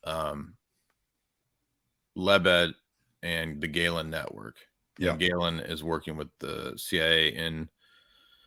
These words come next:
Speaker 1: the Ukraine to set up those, as those net-, and so that's what we're seeing today is the, the extension of these networks, basically, right? So the
Speaker 2: Yeah.
Speaker 1: Nazis in Ukraine, the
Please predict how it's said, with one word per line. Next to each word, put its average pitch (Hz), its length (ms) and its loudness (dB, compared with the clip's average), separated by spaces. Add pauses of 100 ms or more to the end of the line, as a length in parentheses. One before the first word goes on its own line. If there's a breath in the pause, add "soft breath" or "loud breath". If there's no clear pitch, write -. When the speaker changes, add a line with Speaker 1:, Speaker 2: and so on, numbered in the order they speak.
(680 soft breath)
Speaker 1:
the 104 80 6
Ukraine 113 380 12
to 101 80 6
set 120 240 12
up 101 120 12
those, 104 540 2
as 107 300 8
those 117 260 6
net-, 131 180 10
and 127 220 4
so 131 120 2
that's 139 200 12
what 139 100 6
we're 127 60 4
seeing 147 200 8
today 120 240 12
is 110 120 8
the, 101 220 2
the 95 160 0
extension 101 540 0
of 87 80 -4
these 87 160 -2
networks, 64 580 -6
basically, - 420 -6 (240)
right? 80 160 -6
So 101 120 -2
the 90 100 4
Speaker 2:
Yeah. 85 220 4
Speaker 1:
Nazis 107 400 4
in 107 80 0
Ukraine, 95 640 2
the 85 360 0